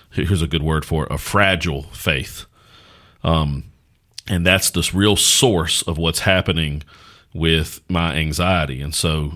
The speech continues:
last week we talked through that a lot. I mean, in a lot of good detail, and then started to go into, um, ways to strengthen that faith.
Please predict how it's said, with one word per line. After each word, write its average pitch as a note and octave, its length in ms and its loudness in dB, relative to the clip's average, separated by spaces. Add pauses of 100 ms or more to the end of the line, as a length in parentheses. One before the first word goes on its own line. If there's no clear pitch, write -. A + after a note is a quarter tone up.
last G#2 380 2
week F#2+ 160 2
we F2 80 -2
talked F2+ 300 -2
through G2+ 220 2
that G2 160 6
a E2 40 4
lot. E2 560 2
I D2+ 60 -4
mean, D#2+ 140 0
in D#2 120 0
a D2+ 100 0
lot F2 260 4
of E2+ 80 2
good D#2 200 2
detail, D#2 600 2 (600)
and F#2+ 160 2
then E2+ 440 2 (640)
started G#2+ 340 4
to F2 60 -2
go E2+ 240 0
into, F#2+ 560 2 (520)
um, E2 460 -2 (640)
ways G2 360 2
to - 120 -4
strengthen G2+ 500 0
that C#2 180 -6
faith. - 260 -8